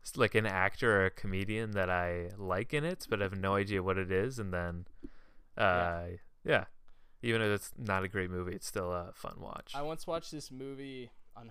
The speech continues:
Speaker 2: Hulu, <laughs> and it's still on there. It's called Welcome to the Rileys. And I watched
Speaker 1: Never heard
Speaker 2: it
Speaker 1: of it.
Speaker 2: 'cause it has, um,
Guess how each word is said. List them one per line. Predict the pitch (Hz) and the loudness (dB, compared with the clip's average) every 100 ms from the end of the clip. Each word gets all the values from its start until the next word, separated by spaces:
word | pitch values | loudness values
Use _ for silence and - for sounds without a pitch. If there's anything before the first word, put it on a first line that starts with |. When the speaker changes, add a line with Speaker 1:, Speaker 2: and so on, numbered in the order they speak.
| 104 | -12
Speaker 2:
Hulu, | 131 131 127 123 120 117 107 | -10 -10 -10 -10 -10 -12 -14
<laughs> | - 123 | -16 -14
and | - - | -6 -2
it's | 196 - | 0 -2
still | - 180 147 | -4 -4 -2
on | 139 143 | -4 -4
there. | 131 123 | -6 -8
It's | 123 | -8
called | - 147 147 135 123 - - - | -4 -2 -2 -2 -8 -10 -12 -12
Welcome | 135 147 180 - 196 185 | -4 0 0 0 -8 -6
to | 175 | -6
the | 151 | -4
Rileys. | 123 117 120 120 104 98 - - - - - - - - - | -4 -2 -2 -2 -6 -16 -16 -16 -16 -20 -20 -18 -18 -18 -10
And | 131 | -6
I | 131 | -2
watched | 131 104 | 6 8
Speaker 1:
Never | 107 | 8
heard | 104 95 | 8 4
Speaker 2:
it | |
Speaker 1:
of | 87 | 2
it. | 85 | -2
Speaker 2:
'cause | 147 131 | -2 -4
it | 139 | -6
has, | 147 131 127 123 120 120 - | -4 -4 -4 -6 -8 -12 -8
um, | 123 120 117 110 98 - | -6 -6 -6 -10 -16 -18